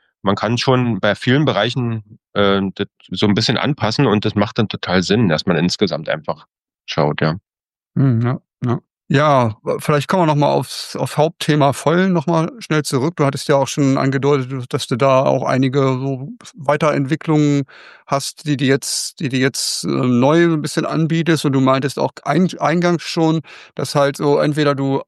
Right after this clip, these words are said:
Speaker 2: hast halt mehr Speed und, äh, und, ähm, kommst,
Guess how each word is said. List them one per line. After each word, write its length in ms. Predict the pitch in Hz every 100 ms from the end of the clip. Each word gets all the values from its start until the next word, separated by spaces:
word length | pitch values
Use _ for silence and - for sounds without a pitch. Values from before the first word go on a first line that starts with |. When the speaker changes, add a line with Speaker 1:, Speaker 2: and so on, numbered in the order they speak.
| _
Speaker 2:
hast 360 | - 143 143 -
halt 220 | 131 127
mehr 260 | 135 131 127
Speed 600 | - 170 143 156 - -
und, 480 | 143 139 135 - -
äh, 40 | -
und, 840 | - - - 110 98 123 139 127
ähm, 640 | - 127 139 139 - 113 233
kommst, 420 | - 139 - -